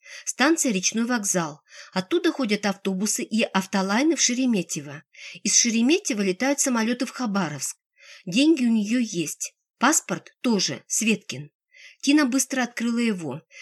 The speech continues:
ещё раз вгляделась в своё новое лицо. Болотова Светлана Владимировна.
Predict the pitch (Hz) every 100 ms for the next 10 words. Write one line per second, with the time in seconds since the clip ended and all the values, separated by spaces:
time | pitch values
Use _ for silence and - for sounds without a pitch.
0 | - 190 - 277 302 240 196 196 196 196
1 | 185 190 226 - - - 196 208 254 240
2 | 226 226 226 - - 123 160 _ _ -
3 | - - 175 233 285 240 170 160 - -
4 | 180 190 214 233 226 196 190 160 151 156
5 | 147